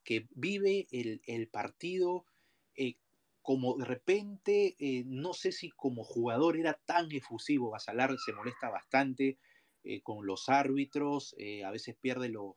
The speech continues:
papeles, pero bueno, es una manera de, de, de vivir, eh, las acciones, y hoy no le tembló la mano para sacar a dos jugadores apenas antes de que cumplan los treinta minutos del, del primer tiempo.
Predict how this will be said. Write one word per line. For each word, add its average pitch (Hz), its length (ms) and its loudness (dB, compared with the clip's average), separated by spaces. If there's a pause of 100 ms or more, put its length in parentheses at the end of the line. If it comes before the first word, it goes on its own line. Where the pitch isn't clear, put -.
papeles, 107 340 -8
pero 110 120 -14
bueno, 107 120 -20
es 104 120 -16
una 117 120 -6
manera 113 460 -2 (460)
de, 101 320 -4
de, 101 200 -2
de 101 120 -2
vivir, 113 440 0
eh, 98 340 -8
las 104 200 -2
acciones, 165 480 0
y 110 40 2
hoy 123 280 6
no 131 80 4
le 131 140 6
tembló 120 260 4
la 117 140 6
mano 120 260 4
para 113 200 -2
sacar 110 400 -2 (340)
a 98 100 -2
dos 120 160 0
jugadores 113 420 0
apenas 110 580 -8
antes 104 380 -8
de 95 80 -12
que - 140 -10
cumplan 107 540 -6
los 98 400 -4 (420)
treinta 110 480 0
minutos 98 680 -6
del, 90 440 -4
del 92 260 -8
primer 95 360 -8
tiempo. 87 320 -12